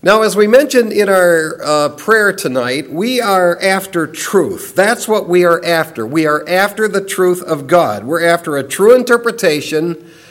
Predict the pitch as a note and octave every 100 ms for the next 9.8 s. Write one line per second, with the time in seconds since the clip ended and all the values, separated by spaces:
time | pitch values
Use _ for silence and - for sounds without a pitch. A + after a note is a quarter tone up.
0 | - - C#3+ D3 A#2+ F3+ G3+ A3+ A#3+ A#3
1 | A#3 G#3+ F3+ G3+ G3 G3 G3 F3 E3 E3+
2 | E3 E3+ E3 F3 F3 D#3+ E3+ E3 E3+ F3+
3 | G#3 F3+ - - G2 - C#3 D#3+ B3 D4
4 | G#3 D3+ - C#3 C#3 F3+ F3+ - - -
5 | E3 G3+ B3+ G#3+ G#3 G3 D#3+ D#3 F#3+ F#3+
6 | E3+ - G#3+ G#3+ G3 F#3+ G3+ E3+ D#3+ B2
7 | C#3+ A#3+ A3+ D3+ B2+ D3 - - - B3+
8 | D4 G#3 F#3 F#3 F3+ C4+ B3+ - - -
9 | A3 G#3 G3 D#3+ F3 G3+ D3